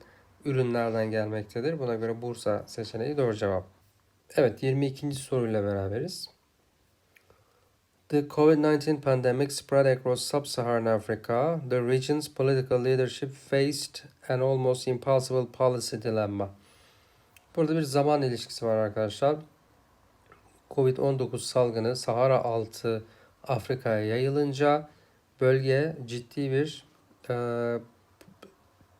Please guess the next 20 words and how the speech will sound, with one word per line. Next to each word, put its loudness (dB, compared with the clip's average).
policy 0
dilemması -2
yaşadı. -4
Yani -2
ciddi -6
bir -2
politika 0
çıkmazı -2
yaşadı. 0
Buradaki, -2
e, 0
doğru 0
cevap 2
Adana 6
seçeneği. -2
As 2
yani 2
when 0
anlamında -2
arkadaşlar. -6